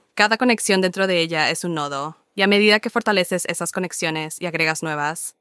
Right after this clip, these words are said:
la telaraña se expande exponencialmente. Eso es el efecto multiplicador de la red en acción.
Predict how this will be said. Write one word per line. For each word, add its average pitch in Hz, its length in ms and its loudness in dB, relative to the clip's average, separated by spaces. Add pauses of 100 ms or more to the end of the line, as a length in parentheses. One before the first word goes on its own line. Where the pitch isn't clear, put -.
(160)
la 196 100 0
telaraña 214 540 4
se - 120 -2
expande 175 460 2
exponencialmente. 151 880 -4 (240)
Eso 202 200 0
es 220 120 0
el 269 100 4
efecto 202 380 0
multiplicador 196 840 0
de 170 100 -6
la 170 140 0
red 156 320 0
en 160 140 -4
acción. 151 680 -6